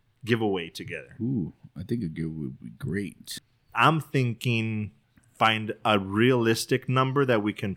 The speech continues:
Speaker 1: push towards, and then when we hit that number of followers, maybe YouTube subscribers and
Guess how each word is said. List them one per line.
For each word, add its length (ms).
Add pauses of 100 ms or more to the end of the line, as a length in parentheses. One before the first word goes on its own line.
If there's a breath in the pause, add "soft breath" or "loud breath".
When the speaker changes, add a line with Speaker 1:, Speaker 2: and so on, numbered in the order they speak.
(100)
Speaker 1:
push 300
towards, 340
and 100
then 140
when 140
we 120
hit 380
that 180
number 340
of 160
followers, 680 (240)
maybe 500
YouTube 440
subscribers 580
and 380